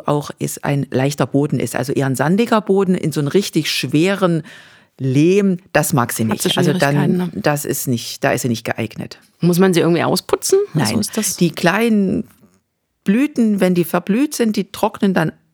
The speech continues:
Speaker 1: ab, ein und prallen runter. Also da braucht man weder schneiden noch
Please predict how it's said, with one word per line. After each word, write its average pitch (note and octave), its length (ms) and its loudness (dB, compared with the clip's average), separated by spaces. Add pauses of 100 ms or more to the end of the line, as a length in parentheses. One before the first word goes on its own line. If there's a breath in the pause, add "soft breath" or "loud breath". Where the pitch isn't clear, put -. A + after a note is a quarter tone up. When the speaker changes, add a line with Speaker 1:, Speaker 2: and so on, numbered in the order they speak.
(120)
Speaker 1:
ab, - 340 -2 (360 soft breath)
ein A3+ 280 2 (340 loud breath)
und F#3 180 4
prallen D#3 320 2
runter. C3+ 540 0
Also E3 160 0
da F3 80 2
braucht F#3 280 -2
man E3+ 100 2
weder E3 200 2
schneiden E3+ 600 0
noch D#3 240 -4